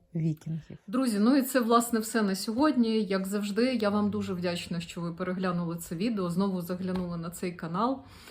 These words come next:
Speaker 2: додивились до самого кінця. Тож, будь ласка, поставте вподобайку, не забудьте це зробити. Це дуже важливо і приємно, звичайно, ваше визнання моєї такої праці.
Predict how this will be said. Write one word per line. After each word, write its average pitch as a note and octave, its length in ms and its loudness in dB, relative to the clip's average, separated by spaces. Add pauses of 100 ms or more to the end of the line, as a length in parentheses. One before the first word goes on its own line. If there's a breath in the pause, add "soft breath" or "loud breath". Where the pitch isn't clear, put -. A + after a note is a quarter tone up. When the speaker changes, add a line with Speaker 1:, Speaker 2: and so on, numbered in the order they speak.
(160 loud breath)
Speaker 2:
додивились A#3 560 4
до G3 80 -4
самого G3+ 440 2
кінця. G#3 460 0 (100)
Тож, G#3+ 140 -2
будь G3+ 200 -2
ласка, G#3+ 340 0
поставте G#3+ 460 -2
вподобайку, A#3 680 -2
не G3 120 2
забудьте F#3+ 460 -6
це F3 200 -8
зробити. F#3+ 640 -2 (140)
Це F3 200 -8
дуже F3 600 -2
важливо G3 600 0
і G#3 220 -2
приємно, F#3+ 600 -2
звичайно, F3+ 500 -6 (400 loud breath)
ваше G3+ 320 -2
визнання F#3+ 680 0
моєї G3 400 2
такої F3+ 400 -4
праці. A#3 580 2